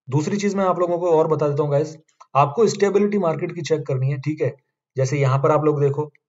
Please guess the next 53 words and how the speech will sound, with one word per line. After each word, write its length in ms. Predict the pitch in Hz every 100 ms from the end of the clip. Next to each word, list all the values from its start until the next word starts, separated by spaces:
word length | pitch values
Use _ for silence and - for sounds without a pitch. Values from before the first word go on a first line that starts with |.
| _ _ _ _ -
up 200 | 139 135
trend 280 | 165 165 165
है, 100 | 180 - _ _ _ _ _ _ _ -
strong 440 | 135 135 170 170
trend 300 | 160 170 170
है, 80 | 180 - _ _ _ -
तो 60 | 143
यहाँ 200 | 135 139
पर 120 | 156
आप 120 | 147
लोग 120 | 156
देखो 260 | 139 135 147
आपको 280 | 147 165 160 -
condition 360 | 147 147 151 185
जब 140 | 180
justify 360 | 151 139 170 165
हो 80 |
रही 80 | 156
है 40 | 180
तो 80 |
market 300 | 170 139 135
कितना 300 | - 143 147
strong 320 | 135 - 135 123
up 120 | 117
जा 140 | 117
रहा 120 | 113
है, 60 | 117 _ _ _ -
ठीक 180 | 185 180
है। 100 | 131 - - - 170
ऐसे 180 | 175
ही 60 | 226
आपको 200 | 208 214
down 280 | 151 143 156
direction 280 | 143 139 147
के 100 | 147
trend 320 | 131 135 135
को 140 | 147
justify 380 | 135 127 135 131
करना 240 | 127 123 127
है 120 | 139
और 200 | - 131
आपको 220 | 127 131
identify 400 | 131 135 143 156
करना 220 | 151 147
है 60 | 165
कि 120 | - -
कैसे 240 | 147 139
market 380 | 151 127 131 127
में 120 | 143
ये 100 | 131
आपको 260 | 123 - 151
result 320 | 127 135 135
देगा। 320 | 120 113 117